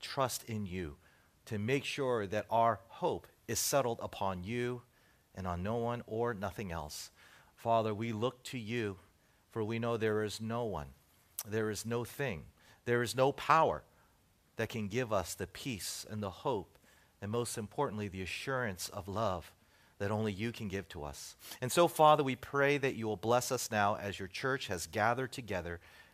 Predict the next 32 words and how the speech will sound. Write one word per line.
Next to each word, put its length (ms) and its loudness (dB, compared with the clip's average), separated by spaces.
as 140 0
we 80 -6
sit 240 4
at 100 6
your 140 0
feet, 300 -6
that 120 -2
you 120 -4
would 120 -2
speak 440 -4
to 180 -2
us, 300 0
and 140 0
through 300 4
your 260 4
powerful 560 6
words, 540 2
well, 120 4
not 180 12
only 180 10
would 180 2
we 120 -2
be 160 -2
refreshed, 500 0
but 120 0
we 160 -2
would 200 -6
be 140 -6
renewed 540 -2
in 220 -2
our 140 0
commitment, 640 -4